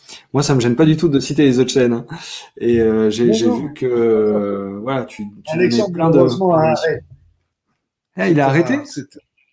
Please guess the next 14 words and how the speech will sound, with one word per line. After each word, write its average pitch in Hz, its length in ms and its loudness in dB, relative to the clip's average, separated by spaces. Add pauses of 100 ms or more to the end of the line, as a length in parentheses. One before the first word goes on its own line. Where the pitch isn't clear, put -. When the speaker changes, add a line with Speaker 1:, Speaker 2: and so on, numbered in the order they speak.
(440)
Speaker 2:
il 143 140 -2
a 156 160 2
arrêté, 165 580 0
il 139 120 -4
a, 120 100 -6
oui, 147 180 -2
ça 127 140 -8
fait 127 140 -12
déjà 120 240 -10
un 107 420 -10
petit - 120 -20
peu 120 120 -18
de 104 60 -18
temps. 101 200 -20